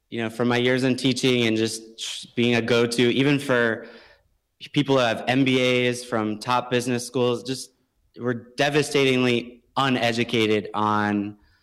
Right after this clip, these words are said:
taxes and personal finance in general. You know, people are starting to get smarter about using the right credit card, like, but when you look at the statistics of the percentage of people, millennials, who are carrying a credit card balance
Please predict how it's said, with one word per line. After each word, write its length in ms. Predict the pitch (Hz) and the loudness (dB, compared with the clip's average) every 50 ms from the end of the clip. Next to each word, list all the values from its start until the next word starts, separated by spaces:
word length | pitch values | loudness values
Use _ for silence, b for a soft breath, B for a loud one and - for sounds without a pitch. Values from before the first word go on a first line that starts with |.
| _ _ _ _ _ | _ _ _ _ _
taxes 680 | - 123 120 120 120 120 - - 123 117 117 117 110 110 | -6 -4 -2 -2 -4 -4 -2 0 2 2 2 0 -2 -4
and 260 | - 143 160 151 151 | -2 -2 -2 0 0
personal 380 | - 165 156 - 156 147 139 | 0 -2 0 0 0 0 0
finance 500 | 135 - 135 135 131 131 123 120 120 - | 0 0 0 0 0 0 0 0 -2 -4
in 100 | 120 110 | -4 -4
general. 460 | 107 104 113 107 107 101 98 101 101 - | -2 0 0 0 -2 -4 -6 -8 -10 -10
You 120 | - 117 | -6 -4
know, 100 | 117 113 | -4 -4
people 560 | 107 - - 151 143 151 147 143 135 127 B B B B B B B - | -4 -2 -4 -2 0 0 0 0 0 -2 B B B B B B B -6
are 80 | 120 117 | -6 -6
starting 400 | - - - 135 135 135 139 139 | -4 -2 0 2 2 4 2 2
to 80 | 139 | 2
get 180 | 127 135 123 - | 2 2 0 0
smarter 420 | - - 131 123 120 120 123 120 | -2 -2 0 0 2 2 2 2
about 360 | 120 113 113 110 107 101 - | 2 2 2 2 2 0 0
using 240 | 117 139 143 151 151 | -2 -2 0 2 0
the 80 | 147 143 | 2 2
right 240 | 147 147 143 143 - | 2 2 0 0 -2
credit 320 | - 160 147 143 135 127 | 0 0 2 2 0 0
card, 380 | - 127 117 110 104 101 101 107 | 0 0 2 2 2 0 0 0
like, 220 | 110 107 104 b b b b b b b b b _ _ _ | 0 0 -2 b b b b b b b b b _ _ _
but 120 | 127 123 | 0 2
when 120 | 120 139 139 | 4 4 4
you 140 | 143 143 | 4 4
look 140 | 143 160 156 | 4 2 2
at 80 | 185 - | 0 0
the 100 | 165 147 | 0 0
statistics 640 | - - 131 117 - 143 135 139 - 127 120 - - | 0 -2 -4 -2 0 0 0 0 -2 -2 -2 -2 -4
of 140 | 117 107 | -4 -2
the 80 | 107 113 | -4 -6
percentage 580 | - - 127 120 - - 123 127 131 131 123 131 | -4 -4 -4 -4 -2 -2 0 0 0 0 0 0
of 160 | 120 120 - | -2 -2 -2
people, 580 | - 127 123 131 135 131 131 127 127 - - - 120 | -2 0 2 2 2 4 4 2 0 -2 -6 -4 -2
millennials, 540 | 120 117 117 117 127 131 127 127 120 - | 0 0 2 2 2 2 2 0 0 0
who 80 | - 123 | 0 0
are 80 | 117 113 | 0 -2
carrying 500 | - - - 127 120 123 131 131 131 123 | -4 -4 -2 0 2 2 2 0 0 -2
a 60 | 113 | -4
credit 320 | - - 120 110 120 117 | -2 -2 0 0 0 0
card 240 | - 127 123 113 107 | 0 -2 -2 0 0
balance 560 | 113 104 110 120 127 143 151 151 - - b | 0 2 2 2 0 -2 -4 -8 -12 -18 b